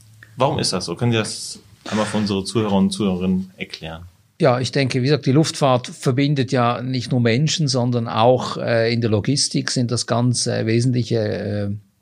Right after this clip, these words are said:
Speaker 2: Infrastrukturen. Und, äh, wir haben das im Frühjahr gesehen mit, äh, diversen Flügen, die wir hatten, mit, äh, ob das jetzt medizinische Güter waren oder, äh, Patiententransporte, wo Deutschland ja dann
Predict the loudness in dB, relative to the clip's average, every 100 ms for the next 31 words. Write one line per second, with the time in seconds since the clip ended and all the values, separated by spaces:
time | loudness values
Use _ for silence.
0 | _ _ -18 0 2 2 0 0 -4 0
1 | 4 6 4 2 -4 -12 -20 -20 _ 2
2 | 4 4 2 0 0 2 2 2 2 2
3 | 2 -2 0 2 4 4 4 2 4 2
4 | 2 2 0 -4 -6 -2 -2 -2 0 2
5 | 2 0 2 4 6 4 4 2 0 -2
6 | 0 0 2 -2 -4 -6 -2 -2 -4 -4
7 | -2 -2 2 2 2 0 0 2 2 4
8 | 2 2 4 4 2 0 -4 -8 -10 -4
9 | -2 -2 -4 -8 -6 -2 0 2 2 0
10 | -2 0 -2 2 2 2 -2 -4 0 2
11 | 2 0 -2 -2 0 2 0 0